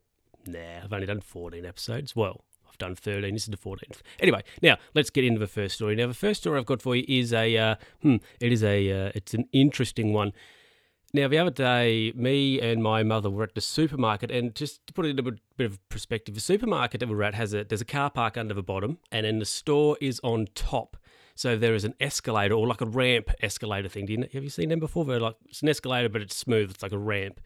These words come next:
Um, so you can take your trolley down or up, depending on what way you're coming. There's also a lift there as well. There's also a regular elevator, but we're talking about the escalator ramp thing they have. So we were, uh, on our, our trolley,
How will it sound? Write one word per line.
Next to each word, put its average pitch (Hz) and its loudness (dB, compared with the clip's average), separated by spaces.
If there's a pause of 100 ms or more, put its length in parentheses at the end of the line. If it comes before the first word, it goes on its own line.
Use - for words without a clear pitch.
(480)
Um, 120 2
so 135 2
you 123 4
can 123 4
take 107 -2
your 101 -6
trolley 120 -2
down 98 -4 (420)
or 107 0
up, 90 -12 (300)
depending 104 -4
on 95 -6
what 104 -6
way 98 -4 (460)
you're 113 -10
coming. 104 -12
There's 113 -6
also 165 2
a - 2
lift 107 -4
there 90 -6
as 90 -14
well. 90 -12
There's 101 -8
also 110 -6
a 101 -4
regular 104 -6 (480)
elevator, 110 -2 (400)
but 110 -4
we're 113 -6
talking 107 -2
about 95 -4
the 107 -4
escalator 101 -2
ramp 95 -4 (100)
thing 104 -2
they 87 -6
have. - -16 (680)
So 160 4
we 202 8
were, 147 4
uh, 113 4
on 139 4
our, 123 4
our 110 2
trolley, 139 0